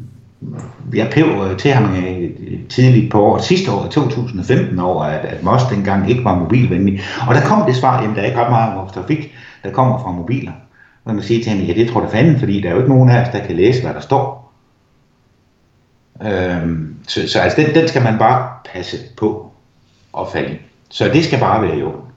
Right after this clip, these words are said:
En anden ting, der skal være i orden, øh, som jeg har set er blevet vigtigere her, det er, at, øh, hvis ikke du har skiftet til H T T P S,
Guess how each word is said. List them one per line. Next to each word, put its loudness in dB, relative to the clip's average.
En 0
anden 4
ting, 0
der -4
skal -2
være -2
i 0
orden, -2
øh, -8
som -8
jeg 2
har -6
set -6
er -6
blevet -4
vigtigere 0
her, -8
det 4
er, 4
at, -4
øh, -6
hvis -2
ikke 0
du -4
har 0
skiftet -2
til -4
H 0
T -6
T -4
P 2
S, 0